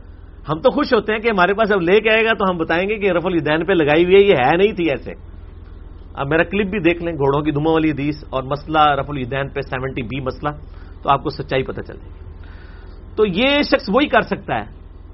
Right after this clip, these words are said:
کون کر سکتا ہے؟ جو یہ کہے کہ نہ میں وہابی، نہ میں بابی، میں ہوں مسلم علمی کتابی، نہ میں سو کالڈ وہابی ہوں، نہ بابوں کا ماننے والا، میں علمی اور کتابی بات کرنے والا ہوں۔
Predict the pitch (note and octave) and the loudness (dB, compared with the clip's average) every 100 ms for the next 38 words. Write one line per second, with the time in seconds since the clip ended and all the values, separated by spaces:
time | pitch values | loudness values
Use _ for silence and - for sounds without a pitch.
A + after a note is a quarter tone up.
0 | - - - - - - F3 E3 C3+ A#2 | -20 -18 -18 -18 -16 -4 -4 -2 -4 -4
1 | - G2 G2 - - - - - B2+ F3 | -12 -14 -14 -18 -18 -18 -18 -12 0 2
2 | E3 D3 C3+ C3+ - - - - F3 E3 | 2 0 0 0 -2 -12 -18 -6 0 6
3 | A#3 E4 F4+ C#4+ F3 D3 F3 G#2+ - - | 6 6 6 6 6 4 -2 -2 -10 -20
4 | - - - F#3 A#3 D#4 D4 A3 F3+ C#3 | -20 -16 -2 6 8 8 6 8 6 6
5 | D3+ B2 - - - F#3 E4 E4 D4+ G#3+ | 2 -2 -6 -16 -2 4 8 8 6 4
6 | G#3 A3 F4 E4+ - - E4+ F4+ D#4+ D4+ | 2 2 2 0 -2 4 6 6 6 4
7 | G#3+ G3 C#3+ G#2 - - - - - - | 2 2 2 2 -8 -20 -20 -20 -20 -10
8 | G3+ C4+ D4 C#4+ B3 B3 C4 B3+ G3 E3+ | 2 4 6 6 6 6 6 6 6 4
9 | E3+ B3 A#3+ A3+ G#3+ D#3 D3+ A3+ B3 A#3 | 4 0 0 2 2 4 4 2 2 0
10 | G#3 G#3+ A3 A3+ C4+ C4 B3+ B3 C#4 A#3+ | 0 0 -2 -2 -2 -2 -2 -2 0 0
11 | A3 A3 G3+ F#3 C#3 - A2 A2 F#2 E2 | 2 2 2 2 0 0 -8 -8 -8 -10